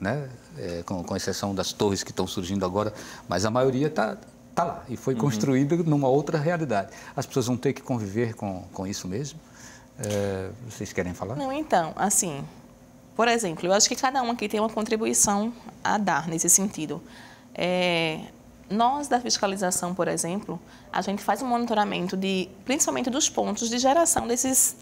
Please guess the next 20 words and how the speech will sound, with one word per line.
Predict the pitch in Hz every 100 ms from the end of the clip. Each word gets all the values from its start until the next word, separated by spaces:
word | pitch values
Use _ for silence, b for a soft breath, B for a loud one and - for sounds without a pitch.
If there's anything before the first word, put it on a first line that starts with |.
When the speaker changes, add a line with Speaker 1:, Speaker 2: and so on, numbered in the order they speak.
| -
Speaker 3:
desses | 185 185 220
ruídos. | 220 262 208 165 143 202 196 185 -
Por | 196
exemplo, | 196 190 139 - B B B
as | 202 226
indústrias, | 254 220 220 208 220 208 - - B B -
comércios, | 208 202 190 185 190 - 185 - - B B
boates, | 190 202 196 202 185 180 185 - - -
bares, | 185 190 190 185 180 185
restaurantes, | 185 190 208 - 214 185 180 190 -
que | - 285
são | 285 269 -
atividades, | 190 240 339 330 233 190 196 - -
né, | 202 330 B B B
que | - - - -
produzem | 247 285 247 392 403 339 247
esse | 233 -
tipo, | - 190 - - - -
produzem | 349 302 269 269
ruídos | 269 233 180 214 - -